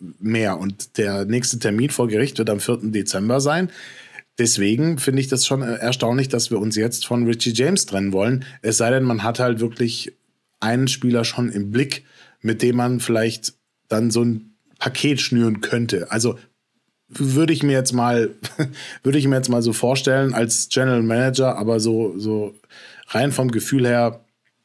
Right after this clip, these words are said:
ist es schon ein bisschen, ähm, merkwürdig, dass wir ihm jetzt gar keine Chance mehr geben wollen,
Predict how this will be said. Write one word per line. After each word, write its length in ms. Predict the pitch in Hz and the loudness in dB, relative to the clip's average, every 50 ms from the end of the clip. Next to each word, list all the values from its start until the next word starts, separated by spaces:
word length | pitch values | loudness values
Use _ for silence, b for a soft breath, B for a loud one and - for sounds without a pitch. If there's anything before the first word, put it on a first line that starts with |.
| _ - - - - | _ -20 -10 -4 -2
ist 160 | 127 - - | 0 0 2
es 120 | 127 - | 0 2
schon 160 | - 127 131 131 | 2 2 2 2
ein 80 | 127 | 2
bisschen, 540 | 120 120 - - 120 117 113 110 113 113 - - - _ _ - | 2 2 2 2 2 2 2 0 -2 -4 -10 -18 -20 _ _ -10
ähm, 260 | - 101 101 98 95 - | -6 -4 -4 -4 -6 -4
merkwürdig, 600 | 104 110 120 117 120 110 - 98 95 - - - | -2 0 0 0 0 0 -2 -2 -2 -2 -4 -6
dass 180 | - - - - | -6 -6 -4 -4
wir 100 | 101 107 | -2 -2
ihm 120 | 98 101 | -2 0
jetzt 200 | 107 110 104 - | 0 -2 -2 -2
gar 160 | - 107 107 - | 0 0 -2 -2
keine 240 | - - 104 98 | -2 -4 -4 -4
Chance 340 | 90 - - 104 101 - - | -4 -4 -4 -4 -4 -4 -4
mehr 100 | 98 92 | -4 -4
geben 240 | 92 104 107 107 101 | -2 -2 -2 0 0
wollen, 200 | 101 104 104 | 0 0 0